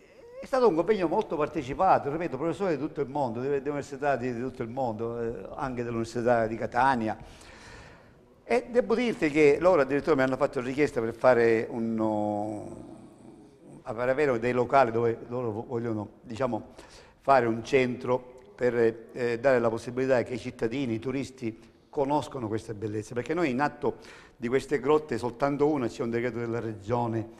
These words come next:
che, diciamo, eh, l-, la, la, la, la considera già un territorio, diciamo, acquisito ai beni, ai beni de-, della regione, che è la grotta rumena. C'è un decreto, ma stanno, loro stanno lavorando perché mi dicono, io non sono mai andato in,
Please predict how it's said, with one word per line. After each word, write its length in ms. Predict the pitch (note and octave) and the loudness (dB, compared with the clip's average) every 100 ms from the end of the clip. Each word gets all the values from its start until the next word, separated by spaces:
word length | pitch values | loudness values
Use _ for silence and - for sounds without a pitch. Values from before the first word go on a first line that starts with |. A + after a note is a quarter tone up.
| - - _ | -20 -20 _
che, 140 | - A#2+ | -10 -8
diciamo, 540 | A#2+ B2+ A#2 G#2+ - - | -2 -2 0 -4 -6 -14
eh, 420 | A#2+ A#2+ A2+ A#2 | -6 -2 -2 -2
l-, 720 | A2+ A#2 A#2 A#2 A2+ A2+ A#2 | -6 -10 -6 -6 -4 -6 -8
la, 320 | B2 B2+ - - A#2 D3+ | -2 0 0 -8 -10 -10
la, 280 | C#3+ A#2+ A#2+ | -6 -2 0
la, 220 | A#2 A#2+ | 0 0
la 180 | A#2+ B2 | 0 0
considera 480 | A#2 A#2+ C#3 A#2+ A2+ | -2 -4 -6 -4 -4
già 220 | G#2 A#2 | -2 0
un 240 | A2+ A#2 A2 | 0 -2 -4
territorio, 680 | B2+ A#2 B2 B2 A#2 A2+ A2 - - - | -6 -4 0 0 0 -2 -4 -16 -20 -18
diciamo, 680 | B2 A2+ G#2+ A#2+ A2+ A2 A2+ | -14 -12 -2 0 0 -2 -6
acquisito 600 | - A#2+ C3 A2+ C3+ B2+ | -8 -8 -8 -6 -6 0
ai 100 | B2 | 0
beni, 340 | A#2 B2 A#2+ A#2+ | 0 -4 -4 -4
ai 160 | A#2+ | -6
beni 420 | A2 B2 A#2 A2+ | -4 -2 0 -2
de-, 300 | A#2 A2+ A2+ | -2 0 0
della 240 | A2+ A#2 A2+ | 0 0 0
regione, 480 | A2 G2 G#2+ B2 C3+ | -2 0 0 0 -2
che 160 | D#3+ | 0
è 20 | |
la 120 | B2+ A#2+ | 2 2
grotta 280 | B2+ - | -2 -4
rumena. 500 | A2 A2+ A2 G2+ F#2+ - _ - _ | -6 -2 -4 -6 -14 -20 _ -20 _
C'è 120 | C3 | -4
un 80 | A#2+ | -4
decreto, 320 | A2 G#2+ A#2 | -2 -2 0
ma 80 | D3 | 0
stanno, 260 | G3 F3+ | 0 -4
loro 160 | D#3 F#3 | -4 -4
stanno 240 | D#3+ D3+ | -2 -2
lavorando 460 | C#3 D3 D#3 D3 A#2+ | 0 4 4 2 -2
perché 280 | B2 C#3 B2 - - - | -4 -4 -6 -14 -20 -10
mi 100 | C#3+ | -4
dicono, 260 | D#3 C3+ | -2 0
io 120 | D#3+ | 0
non 160 | D#3 B2+ | 0 -2
sono 160 | C3+ C3+ | -4 -2
mai 140 | C3 | -2
andato 480 | B2+ A2+ A2 A2+ - | 0 -2 -2 -6 -8
in, 260 | A2 A#2+ | -12 -12